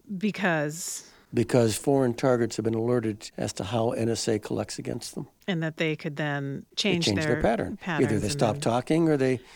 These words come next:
Speaker 2: uh, use different devices or take more care and so on.
Speaker 1: Do you think there's a difference between Edward Snowden and, let's say, Daniel Ellsberg, who,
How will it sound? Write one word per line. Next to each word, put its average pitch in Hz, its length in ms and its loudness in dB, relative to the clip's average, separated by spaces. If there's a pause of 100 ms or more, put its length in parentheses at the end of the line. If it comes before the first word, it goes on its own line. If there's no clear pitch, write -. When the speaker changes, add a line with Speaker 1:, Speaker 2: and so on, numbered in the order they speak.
(200)
Speaker 2:
uh, - 80 -2
use 107 460 0
different 110 420 -2
devices 147 640 0
or 98 380 -2
take 113 240 -2
more 127 180 0
care 135 420 0
and - 160 -4
so - 200 -4
on. - 140 -8 (360)
Speaker 1:
Do 302 80 2
you 330 40 2
think 440 160 0
there's 427 140 0
a 349 80 2
difference 240 280 0
between 202 500 0
Edward 170 300 -4
Snowden 165 520 -2
and, 147 440 -4
let's 156 140 -8
say, 160 100 -4
Daniel 147 340 -4
Ellsberg, 156 540 -4
who, 143 380 -6